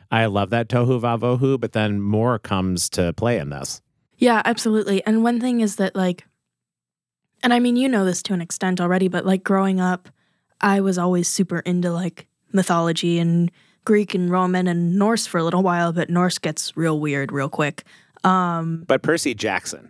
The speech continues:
Speaker 2: Dude,
Speaker 1: Wait.
Speaker 2: I love Percy
Speaker 1: <laughs>
Speaker 2: Jackson.
Speaker 1: Wait, wait.
Speaker 2: Um,
Speaker 1: Is that actual proper mythology?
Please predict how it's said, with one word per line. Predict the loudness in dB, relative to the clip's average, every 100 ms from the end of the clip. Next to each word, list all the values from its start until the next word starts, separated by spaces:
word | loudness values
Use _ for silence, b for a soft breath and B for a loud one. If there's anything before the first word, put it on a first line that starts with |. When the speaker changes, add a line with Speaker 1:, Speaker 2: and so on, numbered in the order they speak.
| -10
Speaker 2:
Dude, | 0
Speaker 1:
Wait. | 2 4
Speaker 2:
I | 2
love | 2 2 0 -6
Percy | -6 -4 -2
Speaker 1:
<laughs> | -2
Speaker 2:
Jackson. | 0 -2 -2 -2 -2 -2
Speaker 1:
Wait, | -2 0
wait. | 0 -2 2
Speaker 2:
Um, | 2 2 2 0 -2 -2 2
Speaker 1:
Is | 2 2
that | 0 0
actual | 0 0 0 0
proper | 0 0 0 0
mythology? | 0 0 0 -2 -2 -4